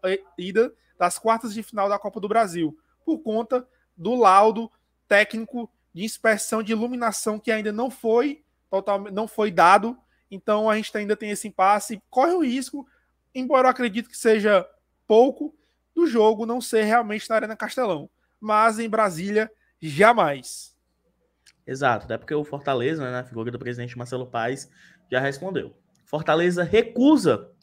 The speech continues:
Speaker 2: oferta pra vender mando na Copa do Brasil. "Não tem a menor chance", foi a resposta oficial do Leão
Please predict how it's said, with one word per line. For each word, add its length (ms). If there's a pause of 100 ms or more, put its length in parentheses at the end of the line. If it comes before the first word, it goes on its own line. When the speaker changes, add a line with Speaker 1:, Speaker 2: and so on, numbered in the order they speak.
Speaker 2:
oferta 440
pra 160
vender 320
mando 340
na 140
Copa 240
do 100
Brasil. 540 (360)
"Não 260
tem 220
a 80
menor 600
chance", 500
foi 140
a 60
resposta 640 (340)
oficial 720 (600)
do 160
Leão 420